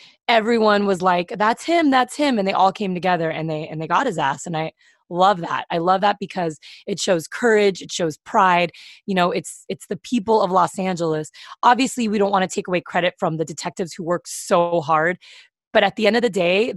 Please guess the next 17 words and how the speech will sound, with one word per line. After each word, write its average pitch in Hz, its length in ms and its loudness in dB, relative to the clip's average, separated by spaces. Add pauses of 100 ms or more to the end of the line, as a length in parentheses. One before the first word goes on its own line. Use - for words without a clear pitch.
the 185 80 2
ones 175 240 0
that 180 200 -2
got 151 240 0
him 220 280 -2
were 196 120 0
not 170 320 0
the 175 80 -6
detectives. 151 560 -8
It 170 120 -8
was 160 300 0
the 165 180 -4
people. - 500 -12 (340)
And 170 80 -6
I 156 80 -4
love 151 240 -8
that. - 120 -12